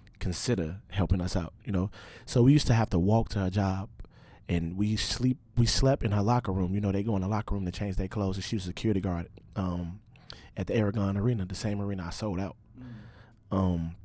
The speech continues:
Speaker 2: That's crazy.
Speaker 1: yeah, crazy. So she, um,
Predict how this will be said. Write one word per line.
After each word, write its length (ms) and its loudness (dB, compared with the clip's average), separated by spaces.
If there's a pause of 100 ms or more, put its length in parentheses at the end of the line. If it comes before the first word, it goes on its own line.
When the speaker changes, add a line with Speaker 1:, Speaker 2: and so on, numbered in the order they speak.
(280)
Speaker 2:
That's 240 -20
crazy. 400 -2
Speaker 1:
yeah, 220 4
crazy. 380 2 (360)
So 180 4
she, 340 2
um, 540 4